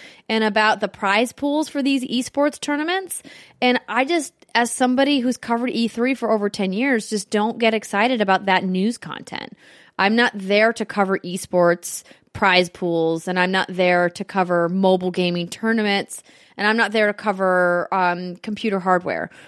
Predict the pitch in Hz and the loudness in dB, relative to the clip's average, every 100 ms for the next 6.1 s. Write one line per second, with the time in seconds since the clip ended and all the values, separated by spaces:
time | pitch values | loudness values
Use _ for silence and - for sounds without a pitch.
0 | - 220 240 277 - 220 240 202 175 214 | -4 0 2 2 2 2 2 0 -2 0
1 | 294 - - 214 196 - 208 220 190 185 | 0 -4 -6 -4 -4 -2 0 0 0 0
2 | 196 202 190 196 185 180 185 185 190 175 | 2 2 0 -2 -4 -4 -4 0 2 2
3 | 180 185 226 262 254 202 190 185 196 190 | 0 -4 -2 -4 -2 2 2 2 -2 0
4 | 180 185 180 180 _ _ - 180 185 180 | 2 2 2 0 _ _ -18 -4 0 2
5 | 170 - - 170 - 143 78 139 - 80 | 2 -2 -2 -2 -2 -6 -6 -8 -8 -8